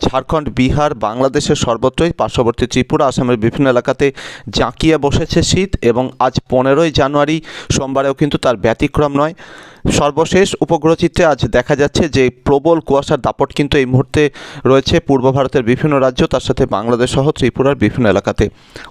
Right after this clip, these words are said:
উত্তরপ্রদেশ থেকে শুরু করে বিহারের সর্বত্রই ঘন কুয়াশার দাপট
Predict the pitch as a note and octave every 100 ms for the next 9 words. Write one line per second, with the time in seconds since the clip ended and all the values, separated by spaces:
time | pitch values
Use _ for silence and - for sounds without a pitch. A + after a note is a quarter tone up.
0 | C3+ C#3 E3+ E3 D#3 - D3+ D#3+ E3 D3
1 | D#3+ D3 A#2 C3 C3 - A#2 B2+ - D3+
2 | E3 - - - - C3+ C#3+ C#3 C#3 C#3
3 | C#3+ B2 -